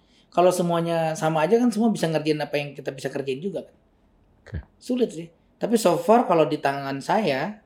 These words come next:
Speaker 1: yang paling banyak saya kerjain di sini kan yang mungkin belum terlalu familiar banyak adalah,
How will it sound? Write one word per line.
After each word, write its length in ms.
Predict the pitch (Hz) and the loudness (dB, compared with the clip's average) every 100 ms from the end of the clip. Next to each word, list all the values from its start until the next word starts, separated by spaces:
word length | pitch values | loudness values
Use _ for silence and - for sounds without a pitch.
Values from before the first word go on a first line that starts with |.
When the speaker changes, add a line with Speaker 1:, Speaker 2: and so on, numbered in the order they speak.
| _ _ _ _ _ | _ _ _ _ _
Speaker 1:
yang 200 | 135 131 | -10 -6
paling 200 | 139 143 | -4 -2
banyak 260 | 139 139 135 | -2 -4 -6
saya 160 | 139 | -8
kerjain 300 | 135 135 131 | -6 -4 -4
di 80 | 131 | -4
sini 240 | 131 151 | -8 -12
kan 160 | 180 214 | -6 -4
yang 160 | 190 139 | -4 -6
mungkin 360 | 143 156 160 | -6 -2 0
belum 360 | 147 147 147 147 | 2 4 2 2
terlalu 340 | 147 139 143 | 0 0 -2
familiar 480 | 139 143 139 135 127 | -2 -4 -2 -2 -2
banyak 380 | 127 113 127 214 | -4 -6 -4 -6
adalah, 460 | 143 120 147 196 | -4 -4 -6 -8